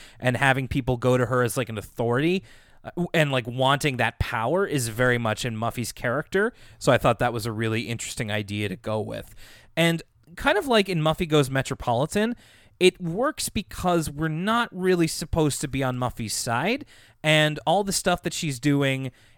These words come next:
is not, like, actively making anybody's life worse. It's actually making her life worse. So when Muffy's the butt of the joke, or when people aren't really paying that much attention to what she's doing or saying, I think it really works.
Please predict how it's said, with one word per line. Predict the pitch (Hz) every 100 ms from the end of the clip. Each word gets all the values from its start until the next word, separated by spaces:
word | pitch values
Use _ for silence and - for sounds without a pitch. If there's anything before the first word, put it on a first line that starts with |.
| -
is | 147 127
not, | 147 160
like, | 151 -
actively | 120 131 151 143
making | 131 120 123 139 123 -
anybody's | 127 123 113 117 113 101
life | 110 113 95
worse. | 110 101 95 -
It's | 135
actually | 139 - -
making | 160 139
her | 113 139 127
life | 107 98
worse. | 107 98 -
So | - 135
when | 135 151
Muffy's | 214 392 370 233 - - -
the | 139
butt | 131 143
of | 156 135
the | 123
joke, | - 123 147 - -
or | 143 131 120
when | 123 117 120 - - _
people | - 160 165 143
aren't | 135 139 139
really | 139 135
paying | - 123 131
that | 131
much | 131 113
attention | - - 131 113 143
to | 131
what | 113 110
she's | - 110
doing | 120 117 120
or | 113
saying, | - 113 127 220 - - -
I | 143
think | 165
it |
really | 135 120 95
works. | 95 95 -